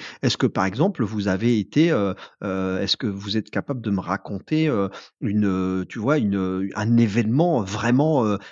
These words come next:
euh, s-, très, très grave ou, euh,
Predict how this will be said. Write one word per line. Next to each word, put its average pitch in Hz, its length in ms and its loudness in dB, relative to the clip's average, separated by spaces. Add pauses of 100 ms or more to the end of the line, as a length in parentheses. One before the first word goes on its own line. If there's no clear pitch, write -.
(160)
euh, 98 340 -2
s-, - 240 -10 (240)
très, 110 400 0
très - 240 -6
grave 165 600 0
ou, 120 140 0
euh, 107 180 0